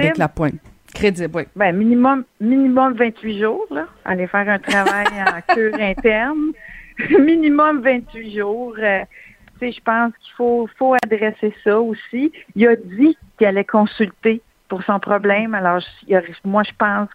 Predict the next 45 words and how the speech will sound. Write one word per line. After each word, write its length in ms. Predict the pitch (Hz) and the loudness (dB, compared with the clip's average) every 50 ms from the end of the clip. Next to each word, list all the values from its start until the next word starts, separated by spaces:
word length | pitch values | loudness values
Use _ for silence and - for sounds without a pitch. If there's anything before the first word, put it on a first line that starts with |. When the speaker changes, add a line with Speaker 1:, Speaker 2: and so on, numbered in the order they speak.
| - | 0
Speaker 2:
que, 180 | - 196 185 185 - - - - - - - - | 2 2 2 2 -2 -6 -14 -16 -16 -16 -6 0
euh, 360 | - 180 170 160 160 156 156 160 | 2 4 4 6 6 4 4 2
il 60 | 175 170 | 0 0
doit 180 | 190 214 202 | 0 2 2
rendre 220 | 202 214 208 214 208 | 2 0 0 0 0
des 120 | 202 190 | -2 -2
comptes 360 | - - 196 196 214 220 - | -2 -2 -4 -4 -4 -8 -12
après. 380 | 208 196 - - 196 196 202 208 | -12 -12 -12 -12 -12 -10 -10 -10
Il 180 | 196 185 180 | -8 -8 -8
doit 180 | - 202 214 226 | -2 0 2 2
nous 140 | 247 247 247 | 2 2 0
tenir 500 | - 254 262 285 320 349 339 311 247 233 | 4 4 6 6 6 6 4 4 4 4
au 80 | 226 | 2
courant, 500 | 214 - - 214 202 180 156 165 175 180 180 - _ - - | 2 0 -2 -2 -2 -2 -2 -4 -6 -8 -8 -12 _ -16 -16
en 80 | - | -16
tout 120 | 196 - - _ | -16 -16 -14 _
cas, 160 | 185 180 185 | -8 -8 -6
de 140 | 196 196 160 | -6 -6 -6
ce 60 | 196 196 196 | -6 -8 -12
qui 140 | - - 180 | -16 -4 -2
Speaker 1:
Mhm. 20 | |
Speaker 2:
s'est 100 | 180 175 | -2 0
passé. 600 | 175 185 175 165 160 156 - 185 - 175 185 202 - - - - - - - - - - | 2 2 2 2 0 -2 -6 -10 -12 -12 -12 -12 -12 -16 -20 -20 -20 -20 -20 -20 -10 -4
Et, 360 | - 180 175 180 180 175 175 | 0 4 4 6 6 6 6
euh, 160 | 170 165 165 170 | 4 2 -2 -4
mais 180 | 175 175 170 165 | -4 -6 -6 -6
prendre 360 | - 196 196 214 226 233 233 | -6 -4 -2 0 0 0 0
un 120 | 196 175 | -2 -4
temps 300 | 170 - - 190 196 196 | -4 -6 -6 -6 -4 -4
d'arrêt, 480 | 180 165 151 147 131 143 143 - - 190 - _ | -2 -2 -2 -4 -6 -8 -12 -12 -12 -14 -12 _
qui, 140 | - 247 226 | -10 -10 -6
qui 140 | - - 262 | -2 -2 -2
est 60 | 254 | 0
forcé 560 | - 277 247 - - - - 269 294 311 285 | 0 -2 -2 -2 -6 -6 -2 -2 0 2 2
en 120 | 226 196 | 0 0
ce 120 | 196 - - | 0 -2 0
moment, 340 | 208 190 190 185 196 226 262 262 | 0 0 2 2 2 0 0 0
mais 200 | 220 190 180 - _ _ - - - | -2 -2 -4 -6 _ _ -20 -10 -6
même 300 | 196 214 233 247 240 226 - - - - | -4 -2 -2 -2 -2 -4 -6 -12 -14 -10
s'il 160 | 220 220 220 | -8 -2 2
n'y 80 | 220 | 2
avait 220 | 196 180 165 170 165 | 2 2 2 -2 -2
pas 160 | - 190 190 | 0 0 0
la 160 | 180 165 156 | 2 0 -2
pandémie, 600 | - 175 165 165 165 156 147 147 147 156 160 180 | 0 0 0 0 0 -2 -4 -4 -4 -6 -8 -8